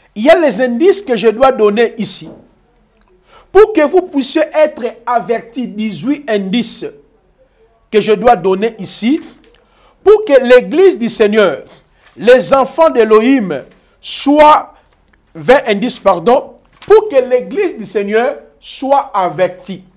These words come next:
Nous aimons prier. La prière, c'est bien.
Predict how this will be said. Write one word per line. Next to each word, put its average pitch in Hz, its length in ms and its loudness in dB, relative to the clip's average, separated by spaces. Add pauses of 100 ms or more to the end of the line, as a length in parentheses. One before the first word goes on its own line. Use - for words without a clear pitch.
(1300)
Nous 392 340 -4
aimons 247 560 0
prier. 180 540 -4 (840)
La 320 160 -2
prière, 302 480 -6
c'est - 220 -8
bien. 160 320 -8